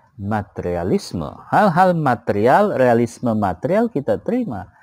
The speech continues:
tapi materialisme kita nolak. Itu namanya tipe tasdik.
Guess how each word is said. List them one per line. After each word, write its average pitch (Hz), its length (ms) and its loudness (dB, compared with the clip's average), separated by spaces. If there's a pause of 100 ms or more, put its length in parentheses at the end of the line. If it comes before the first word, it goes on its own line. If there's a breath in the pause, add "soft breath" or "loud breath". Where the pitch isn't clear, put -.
(260 soft breath)
tapi 135 280 -2
materialisme 196 1300 2 (200)
kita 73 280 -10
nolak. - 240 -12
Itu 104 160 -2
namanya 147 280 2
tipe 135 280 -4
tasdik. - 440 -6